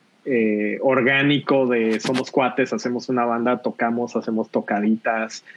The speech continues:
este, y va creciendo, sino como que pensaron en vamos a hacer una banda, tenemos una estrategia, este, una estrategia muy clara de vamos a hacer las canciones, vamos a ensayar tal, y cuando salgamos vamos a salir,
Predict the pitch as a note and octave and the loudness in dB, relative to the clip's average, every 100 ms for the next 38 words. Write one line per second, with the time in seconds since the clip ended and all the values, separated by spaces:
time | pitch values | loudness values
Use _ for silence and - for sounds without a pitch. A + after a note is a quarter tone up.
0 | - _ A2 F#2+ - - G#2+ A#2+ A2+ A#2 | -20 _ -6 -6 -10 -4 0 2 2 2
1 | A2+ B2 A#2+ - B2+ B2 C3+ D#3 C#3 B2 | 2 0 2 2 2 4 2 2 2 2
2 | B2 B2 C3+ C3 A#2 A#2 - G#2+ G#2+ C3 | 2 2 2 2 2 0 0 0 2 2
3 | C3 C3 A#2 A#2 B2 C3+ C3+ B2 B2 B2+ | 2 2 2 2 4 2 2 0 2 2
4 | A#2 B2 B2 A#2+ A#2+ A2+ C3 B2+ C3 B2+ | 2 2 2 2 -2 -8 -10 -10 -14 -12
5 | - A2 - B2 A2+ - B2 A#2 - _ | -6 -4 0 -2 0 0 0 0 -8 _
6 | _ _ _ - A2 - B2 C#3 C3+ - | _ _ _ -6 -2 0 2 4 2 2
7 | C3 B2 C3 C3 C3+ C#3 C#3+ C3 B2+ C3 | 2 4 2 4 2 2 4 4 4 4
8 | A#2+ A#2 B2 B2 A2 A#2+ B2 - A#2 A2 | 2 2 0 0 0 2 0 0 -4 0
9 | C3+ B2+ B2+ A#2+ A#2 A#2+ - A#2 - A2+ | 2 2 2 2 -2 -4 -10 -6 -2 0
10 | B2 A#2+ A#2+ B2+ B2 C#3+ - D#3+ A#2 - | 0 0 0 0 2 0 0 -2 -2 -2
11 | B2 A2+ A#2 B2 A#2+ B2 C3 C#3 B2 B2 | 0 0 -2 0 2 2 0 0 -2 -4
12 | A#2+ A#2+ A2 A#2 | -10 -8 -6 -6